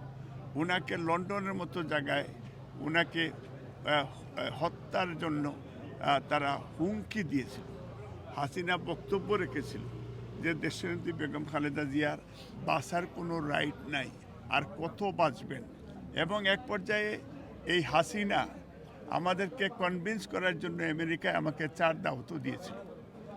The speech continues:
এবং আমি সেইখানে বলেছিলাম এই যে আজকে বিএনপি পরিবার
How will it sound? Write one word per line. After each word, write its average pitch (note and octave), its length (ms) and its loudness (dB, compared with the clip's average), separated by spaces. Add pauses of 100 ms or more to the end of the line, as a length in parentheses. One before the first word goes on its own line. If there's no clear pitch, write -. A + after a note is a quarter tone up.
(140)
এবং E3+ 220 0
আমি F3+ 200 2
সেইখানে G3 420 0
বলেছিলাম F#3 680 0 (520)
এই D#3+ 260 4 (520)
যে D#3+ 100 4
আজকে D3+ 360 4
বিএনপি E3 640 0
পরিবার F3+ 500 4